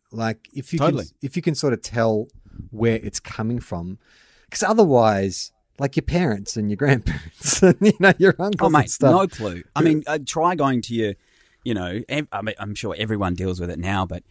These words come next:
Speaker 2: you know, you go to your grandparents for, <laughs> for Christmas and you're just going, uh, you know, start a counter. You know, <laughs> there's gonna be, it's just gonna be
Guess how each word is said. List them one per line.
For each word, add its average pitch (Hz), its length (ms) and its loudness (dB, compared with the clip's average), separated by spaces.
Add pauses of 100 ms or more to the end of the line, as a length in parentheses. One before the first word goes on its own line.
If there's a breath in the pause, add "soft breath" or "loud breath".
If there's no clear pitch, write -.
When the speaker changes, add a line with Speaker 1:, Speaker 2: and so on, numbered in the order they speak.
(340 loud breath)
Speaker 2:
you 98 120 -4
know, 87 200 -2
you 104 500 -6
go 101 200 0
to 95 60 -2
your 92 180 -2
grandparents 98 800 -4
for, 107 340 -4
<laughs> - 40 -20
for - 160 -2
Christmas 131 600 -4
and 101 180 -2
you're 110 100 -2
just 101 160 -8
going, 92 220 -6 (120)
uh, 90 180 -6 (340)
you 104 80 -10
know, 90 180 -8 (140)
start 120 380 -2
a - 20 -14
counter. - 380 -10 (220)
You 120 180 0
know, - 100 -8
<laughs> - 60 -8
there's 139 180 2
gonna 170 300 4
be, 196 80 6 (200)
it's - 160 -2
just 175 260 0
gonna 101 160 -8
be - 40 -12